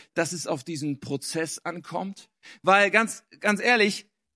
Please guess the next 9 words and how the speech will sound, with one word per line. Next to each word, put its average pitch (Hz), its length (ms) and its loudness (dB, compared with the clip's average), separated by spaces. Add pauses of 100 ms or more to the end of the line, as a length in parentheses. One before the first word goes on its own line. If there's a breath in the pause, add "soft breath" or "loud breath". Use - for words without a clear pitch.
(520)
diese 202 360 4
besonderen 220 560 4
Ereignisse, 226 600 4
die 165 120 -4
kreieren 226 460 0
immer 208 240 -2
etwas 202 320 -2
von 185 220 -4
Erwartung 175 600 -6